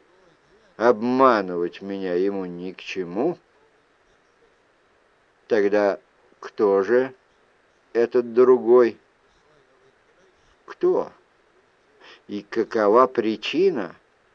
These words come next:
В данной головоломке явно не хватало каких-то деталей, настолько незначительных, что стоило слегка встряхнуть ее, как все встало бы на свои места и возникла бы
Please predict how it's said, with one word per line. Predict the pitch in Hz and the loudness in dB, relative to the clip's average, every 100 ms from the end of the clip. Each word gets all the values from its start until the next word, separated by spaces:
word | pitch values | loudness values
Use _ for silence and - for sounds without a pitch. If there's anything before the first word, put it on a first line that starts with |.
| _ _ _ _ _ _ - _ _ _ _ _ _ - | _ _ _ _ _ _ -20 _ _ _ _ _ _ -20
В | 85 95 95 | -16 -10 -2
данной | 98 123 139 135 131 | 2 2 2 0 -2
головоломке | 120 123 123 123 127 139 131 127 | 4 8 10 10 8 6 0 2
явно | 127 139 185 185 190 | 6 8 6 4 0
не | 180 | -2
хватало | - 156 165 160 165 165 | 0 4 4 6 6 6
каких-то | 160 156 - 156 - - 135 | 4 -4 -4 -6 -6 -8 -6
деталей, | 120 147 _ 156 151 139 113 104 92 - - _ | -4 -6 _ 4 6 6 4 0 -4 -14 -18 _
настолько | 120 127 - 160 151 | -4 -2 0 0 0
незначительных, | 147 131 147 139 202 208 185 175 160 | -2 -2 -2 0 0 2 0 0 -4
что | - - 147 | -4 -4 -4
стоило | - - 202 196 185 | -2 6 8 8 6
слегка | - 165 - - 185 | 2 -4 -4 2 2
встряхнуть | 175 - - 147 143 - 160 240 220 - | 2 -8 -4 -2 -4 -6 0 4 4 2
ее, | 156 156 139 117 95 - - - - _ | -2 2 6 6 6 -2 -20 -20 -20 _
как | 143 147 - | 2 4 0
все | - - - 180 220 214 | -12 -12 0 8 8 8
встало | - - - _ 160 185 214 214 | 2 -12 -12 _ 4 6 6 6
бы | 190 190 | 6 4
на | 196 190 | 4 0
свои | - 170 180 185 | -2 4 8 8
места | 175 170 - - 202 | 6 -4 -4 2 6
и | 208 | 10
возникла | 196 190 170 190 208 - 196 190 | 10 8 4 -2 -6 4 6 8
бы | 185 185 | 6 4